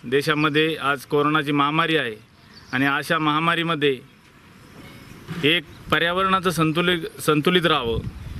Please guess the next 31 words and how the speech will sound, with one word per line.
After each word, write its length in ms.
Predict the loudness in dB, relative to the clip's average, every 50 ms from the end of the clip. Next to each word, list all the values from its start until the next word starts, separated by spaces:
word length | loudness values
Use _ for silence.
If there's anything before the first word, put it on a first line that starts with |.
| -12 -12 -14 -16 -16 -18 -18 -18 -6 0
आणि 380 | 2 2 4 4 2 2 2 2 0
एक 160 | 0 0 0
हरित 220 | 2 2 2 0 2 2
क्रांती 340 | 2 2 2 2 2 2 4
यावी 300 | 4 4 2 -2 -4 -6 -8 -12 -14 -14 -12 -12 -12 -10 -8 -8 -8 -8 -10 -10 -10 -10 -12 -6 0
म्हणून 280 | 2 4 4 4 2 2
खऱ्या 240 | 2 2 2 2 2
अर्थानं 380 | 0 2 0 2 2 2 0 0 -2 -6 -14 -20 -20 -20 -20 -8 -2
आज 220 | 0 0 0 -2 -6 -12 -16 -12 -4 0
जर 120 | 2 2 2
आपण 260 | 2 2 0 0 2
पाहिलं 400 | 2 0 2 2 2 0 0 -2 -6 -12 -18 -18 -18 -16 -2 0 0
तर 80 | 0
कांडेकर 480 | 2 0 0 2 2 2 4 2 0 0
कुटुंबाच्या 560 | 0 0 0 2 2 2 2 2 2 2 2
वतीनं 380 | 2 0 0 0 0 0 0 0
जी 120 | 0 0
पंचवीस 380 | 0 0 0 0 2 0 0 2
झाडं 220 | 0 0 0 0
आलीत, 260 | -2 -2 -2 -4 -4 -6 -8 -16 -20 -20 -20 -20 -20 -20 -20 -20 -20 -20 -20 -20 -20 -20 -20 -4 -2 0
तर 80 | 0
हा 180 | 2 2 0 0 -2 -2
खूप 140 | -2 -2 -2 -2 -8 -12 -12 -12 -12 -12 -8 -2
मोठा 260 | 0 0 2 2 2
विषय 280 | 2 2 2 2 2 0
आहे. 280 | 0 0 -4 -6 -8 -10 -14 -18 -20 -20 -20 -14 -4 -2
कारण 300 | 0 0 0 0 2 2
आपण 300 | 0 2 0 0 2 2
जर 140 | 2 2
झाडं 200 | 2 0 0 0
लावली 360 | 2 0 0 0 -2 -6 -8